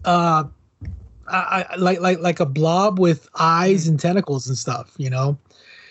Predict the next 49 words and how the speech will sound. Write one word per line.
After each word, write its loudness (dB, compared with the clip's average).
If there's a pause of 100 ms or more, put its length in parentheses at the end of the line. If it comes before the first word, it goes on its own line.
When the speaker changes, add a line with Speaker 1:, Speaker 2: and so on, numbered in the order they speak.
(300)
Speaker 1:
which 2
I'm 2
pretty 4
sure 2
Speaker 2:
It 2
Speaker 1:
scared 4
Speaker 2:
was 4
Speaker 1:
everybody 2
in -4
the -6
thirties. 0 (100)
<laughs> -10
Speaker 2:
it 2
was 2
very 2
Lovecraftian. -4 (600)
Speaker 1:
Yeah. -2
Speaker 2:
And -10
I 0
Speaker 1:
Which, 0
Speaker 2:
think 0
that's, 4
Speaker 1:
which 2
Speaker 2:
that's -8
Speaker 1:
I 2
Speaker 2:
what -2
Speaker 1:
think 0
Speaker 2:
the -12
story 2
was. 2
Everybody 0
was 0
trying -2
to -2
do, -6
a -12
lot 2
of -4
people -2
were 0
trying -2
to -2
do -2
Lovecraft. -4 (460)
Speaker 1:
Yeah. 0 (420)
And, 2
and 2
the 4
movie 2